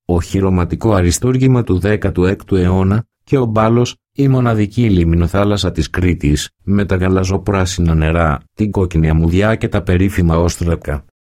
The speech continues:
Η εκδρομή ξεκινάει από το λιμάνι του Κισάμου με προσβάσιμο πλοίο γύρω, παρένθεση Μάιο με Οκτώβριο τέλος παρένθεσης. Προβλέπεται έκπτωση είκοσι τοις εκατό για άτομα με αναπηρία. Τηλέφωνο,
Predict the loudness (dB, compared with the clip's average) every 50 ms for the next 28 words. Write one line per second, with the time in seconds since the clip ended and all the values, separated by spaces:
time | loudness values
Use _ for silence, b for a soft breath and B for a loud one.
0 | _ _ _ -2 0 0 2 0 0 0 0 0 2 2 2 0 0 -2 -4 -4
1 | -4 -2 0 0 2 2 2 2 2 0 0 -2 -2 -2 0 0 2 2 2 2
2 | 2 2 0 0 -2 -2 -4 -6 -6 -6 -4 -2 0 0 2 2 2 2 0 0
3 | -2 -2 -2 0 0 0 0 0 0 0 0 0 0 0 0 0 -2 0 0 2
4 | 2 2 2 0 2 2 2 4 2 2 0 -2 -6 _ _ _ -2 0 2 2
5 | 2 0 0 -2 -2 -2 -2 0 2 2 2 2 2 2 2 2 2 2 2 0
6 | 0 -2 -2 -2 0 0 2 0 0 0 0 -2 -2 0 0 0 -2 -2 -2 0
7 | 0 2 2 0 0 -2 -2 -4 -4 -4 -6 -8 -8 -10 -16 _ -14 -6 -2 0
8 | 0 0 2 2 0 0 0 -2 -2 0 0 0 0 -2 -4 -4 -4 -4 -2 0
9 | 0 0 2 0 0 -2 0 -2 -2 -2 -4 -6 -8 -6 -4 -4 -2 0 0 0
10 | 0 2 2 2 2 0 0 0 0 0 0 2 2 0 2 0 0 0 0 0
11 | 0 2 2 2 2 0 0 0 0 0 0 0 0 0 0 0 0 -2 -4 -6